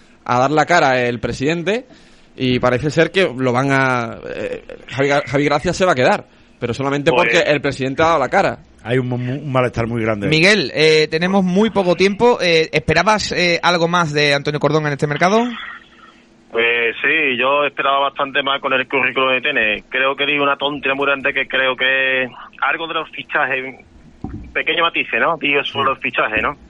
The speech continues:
Speaker 4: Sí, se lo,
Speaker 2: Mm, puede
Speaker 4: lo
Speaker 2: ser, ¿no?
Speaker 4: Sí.
Speaker 2: Vamos a ver, yo, pequeño matices, puede decir, este hombre que supuestamente tiene el currículum en el Mónaco y en el Villarreal.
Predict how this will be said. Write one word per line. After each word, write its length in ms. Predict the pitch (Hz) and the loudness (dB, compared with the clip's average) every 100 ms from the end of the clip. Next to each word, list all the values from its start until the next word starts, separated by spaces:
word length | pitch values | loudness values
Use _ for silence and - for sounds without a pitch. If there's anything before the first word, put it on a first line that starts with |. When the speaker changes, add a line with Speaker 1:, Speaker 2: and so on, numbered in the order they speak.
| - - - _ _ - | -20 -20 -20 _ _ -20
Speaker 4:
Sí, 480 | - 151 226 151 101 | 0 4 4 2 0
se 140 | 104 107 | 0 0
lo, 100 | 107 | 0
Speaker 2:
Mm, 80 | |
puede 240 | 117 127 139 | 0 -2 -2
Speaker 4:
lo 60 | |
Speaker 2:
ser, 160 | 120 113 | -6 -6
¿no? 180 | 139 - - | -6 -8 -12
Speaker 4:
Sí. 240 | - 123 - | -4 -4 -2
Speaker 2:
Vamos 200 | 131 131 | -2 0
a 40 | 143 | 2
ver, 320 | 139 127 120 - 120 | 2 0 -2 -6 -2
yo, 480 | 123 139 143 143 135 | 2 2 2 0 -2
pequeño 320 | 143 131 139 | -4 -2 -2
matices, 460 | 120 151 139 143 131 | -4 -4 -6 -4 -2
puede 200 | 139 131 | 0 0
decir, 180 | 120 143 | 0 -2
este 160 | 139 | 0
hombre 300 | 139 135 135 | 0 0 -2
que 560 | 135 131 127 127 127 127 - - - - - | 0 0 0 0 0 -2 -4 -16 -16 -14 -6
supuestamente 600 | 139 - 139 139 139 139 127 - | -4 -2 -4 -2 -4 -6 -10 -6
tiene 220 | 139 135 | -2 -2
el 60 | - | -2
currículum 600 | 143 127 139 147 139 139 - | -2 -2 -2 -2 0 -2 -2
en 120 | 135 | -2
el 120 | 131 | -2
Mónaco 640 | 127 131 131 123 135 131 127 | 0 0 0 -2 0 0 2
y 100 | 127 | 0
en 140 | 127 | 0
el 680 | 127 127 127 123 120 117 117 - - - - | 0 0 0 0 0 -2 -4 -8 -14 -12 -12
Villarreal. 720 | 120 131 131 117 120 127 127 | -6 -2 0 0 0 0 0